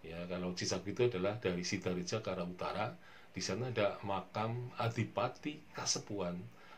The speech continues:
Adipati Kanoman. Nah, itu adalah sebenarnya penyebutan untuk, eh, Adipati Daya Luhur, yaitu Banyak Ngampar sebagai Kanoman, dan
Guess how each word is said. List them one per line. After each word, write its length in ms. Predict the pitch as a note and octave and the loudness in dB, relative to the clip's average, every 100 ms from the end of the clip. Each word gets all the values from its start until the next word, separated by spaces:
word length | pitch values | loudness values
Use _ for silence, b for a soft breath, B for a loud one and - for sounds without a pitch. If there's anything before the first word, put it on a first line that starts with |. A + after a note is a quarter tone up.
| B - | B -6
Adipati 680 | G#2 G#2+ F#2+ F#2 F2+ G#2+ - - | -2 0 0 0 2 -2 -2 -2
Kanoman. 600 | - D3 B2+ G2+ D#2+ - - - - - | 0 2 0 -2 -4 -8 -12 -18 -18 -6
Nah, 80 | D#2+ | -4
itu 200 | F2 B2 | 2 2
adalah 280 | A#2 A2 B2 - B B - | 4 2 0 -6 B B -4
sebenarnya 640 | - F#2+ F2+ F2 G#2 B2 - - | -2 2 2 2 0 0 -2 0
penyebutan 600 | G#2 F2+ F#2+ F2+ A#2+ A2+ | 2 2 0 0 0 0
untuk, 280 | F#2+ - G#2 - - - - - - - - - - | -2 -4 -4 -6 -18 -18 -18 -18 -18 -18 -20 -18 -10
eh, 280 | F2 E2+ - | -6 -4 -2
Adipati 540 | F#2+ G2+ F#2 F2+ F#2+ F2+ | 0 -2 -2 -2 -2 -2
Daya 320 | - C3+ F3+ | 2 4 6
Luhur, 320 | E3+ F#2+ F2+ A#2 - - - - | 6 4 0 -4 -10 -16 -18 -14
yaitu 280 | C#2 C2+ - | -12 -10 -8
Banyak 360 | - - C#2+ | -6 -6 -6
Ngampar 440 | C#2+ C#2 - G#2+ C3+ - B B B B - - - - | -6 -8 -2 -2 -2 -4 B B B B -18 -18 -16 -10
sebagai 360 | F#2 E2 E2 | -4 -2 -2
Kanoman, 520 | E2 D2 D2+ G2 B2 C#3 - | -4 -4 0 2 0 -2 -2
dan 240 | G#2 A2 | 0 0